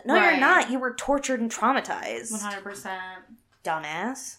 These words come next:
Speaker 2: So, yeah, that was my number seven. I really liked that one.
Speaker 1: Nice. Uh, number six. My number six is from Saw Six. Um, and it is the very end, um, which this was one of my favorites. It was the medical drama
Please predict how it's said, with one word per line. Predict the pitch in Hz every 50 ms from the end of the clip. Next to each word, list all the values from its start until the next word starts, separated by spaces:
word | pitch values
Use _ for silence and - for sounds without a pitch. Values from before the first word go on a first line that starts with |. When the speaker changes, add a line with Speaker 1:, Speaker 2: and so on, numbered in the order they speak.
| _ _
Speaker 2:
So, | _ - 277
yeah, | 277 269 247 233 226 220
that | 233 -
was | 247 226 220
my | 247 240
number | 233 226 226 240 240
seven. | - 220 208 208 214 208
I | 208 208
really | 208 208 208 202
liked | 202 196 190 190 - 403
that | 403 190 185 -
one. | 196 196 202 214 214 - 523 494
Speaker 1:
Nice. | - - - - - - - - _ _ - - - - - - - _
Uh, | 262 277 269 262 254 254
number | 269 - 339
six. | 330 - - - 302 330 - - - - - - 285
My | 269 262
number | 262 269 262 269
six | 269 - 285 285 - -
is | - - 247 233 -
from | - - 269 320 392 403
Saw | - - - 339 403 494
Six. | 480 - - 190 185 196 - - - - - - - - - - - - - - _ _ -
Um, | 247 247 240 233 226 226
and | - - 233
it | 226 214 214
is | 220 208
the | - 220
very | 208 208 226 233 240 254 277 -
end, | - 240 247 240 233 240 240 247 269 302 311 - - - -
um, | 240 247 226 214 208 196 180
which | 220 240 -
this | - 370 - -
was | 453 381 339
one | 330 302
of | 269
my | 240 226
favorites. | 226 226 214 214 226 226 226
It | -
was | 196 202
the | - 202
medical | 190 175 170 180 180 - 214
drama | 208 226 233 240 247 254 262 277 311 302